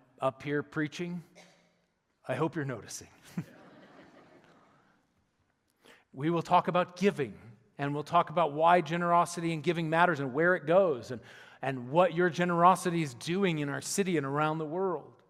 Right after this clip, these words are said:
Why? Because it matters that we do those things, and it is seen and noticed, but really the question behind it is why?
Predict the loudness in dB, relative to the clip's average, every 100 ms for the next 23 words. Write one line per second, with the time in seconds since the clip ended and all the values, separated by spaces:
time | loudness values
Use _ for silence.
0 | _ _ _ _ _ _ 6 10 10 8
1 | 0 -14 -20 _ _ _ _ _ -2 6
2 | 6 8 2 6 6 6 2 -6 -10 -20
3 | _ _ 0 2 2 0 0 4 4 2
4 | -6 -6 -6 -10 -14 _ _ _ -20 _
5 | _ _ _ 0 4 6 6 4 2 2
6 | 4 4 4 6 6 6 2 0 2 2
7 | -2 -20 -20 _ _ _ _ _ _ _
8 | -12 0 4 6 6 4 2 4 4 2
9 | 2 4 2 0 -4 -2 4 6 6 2